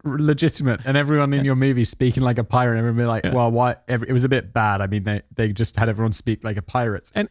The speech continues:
Speaker 1: So
Speaker 2: and it's
Speaker 1: anyway.
Speaker 2: so much better, too, for, like, Shakespeare, because Shakespeare was very body and, like, this, and, like, people think of it all this, like, refined, "Oh, Shakespeare," and you have these, like, received pronunciation. It's like, no, these were, like, for the common man. These plays were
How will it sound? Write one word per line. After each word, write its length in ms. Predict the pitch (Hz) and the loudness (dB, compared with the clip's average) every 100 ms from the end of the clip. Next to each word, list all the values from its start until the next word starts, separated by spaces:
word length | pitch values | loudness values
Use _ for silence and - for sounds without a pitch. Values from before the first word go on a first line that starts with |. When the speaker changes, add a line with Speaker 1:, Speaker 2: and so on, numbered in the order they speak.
| _ | _
Speaker 1:
So 120 | - | -4
Speaker 2:
and 100 | 180 | 0
it's 140 | 185 196 | 0 2
Speaker 1:
anyway. 80 | 226 | 2
Speaker 2:
so 60 | |
much 160 | 214 - _ _ _ - | 0 -2 _ _ _ -4
better, 300 | 180 208 190 | 0 2 2
too, 240 | - 180 | 2 2
for, 160 | 165 175 | 2 2
like, 140 | 135 | 0
Shakespeare, 380 | - 175 - 175 | 2 -2 0 0
because 200 | 135 131 | 2 2
Shakespeare 360 | - 214 - 202 | 2 -2 0 2
was 120 | 127 | 4
very 200 | 139 135 | 4 4
body 380 | 123 131 165 131 | 4 2 4 4
and, 120 | 120 | 4
like, 220 | 120 117 | 2 0
this, 240 | 139 165 - | 0 0 0
and, 100 | 131 | 2
like, 220 | 120 117 - _ _ - | 2 0 -6 _ _ 0
people 180 | 185 | 2
think 140 | 170 165 | 4 4
of 80 | 151 | 4
it 60 | |
all 120 | 147 | 4
this, 160 | 135 127 | 2 2
like, 160 | 131 113 | 0 0
refined, 460 | 110 123 120 120 | 0 2 2 2
"Oh, 80 | 117 | 0
Shakespeare," 500 | 110 123 120 - 117 | 0 -2 -2 -2 0
and 80 | 110 | 2
you 40 | 113 | 2
have 100 | 107 | 2
these, 180 | 113 117 | 0 0
like, 140 | 110 | -4
received 340 | 117 - 120 104 | -4 0 0 2
pronunciation. 540 | 120 120 127 131 - | 0 2 2 2 2
It's 100 | 147 | 0
like, 120 | 139 127 | 0 2
no, 200 | 180 180 | 2 2
these 180 | 180 175 | 2 2
were, 100 | 139 | 2
like, 180 | 127 | 0
for 100 | - | 0
the 100 | 117 117 | 0 0
common 360 | 143 147 147 | 0 2 2
man. 280 | 123 151 135 | 2 2 2
These 180 | 135 139 | 2 0
plays 280 | - 139 123 | 0 0 2
were 220 | 123 | 2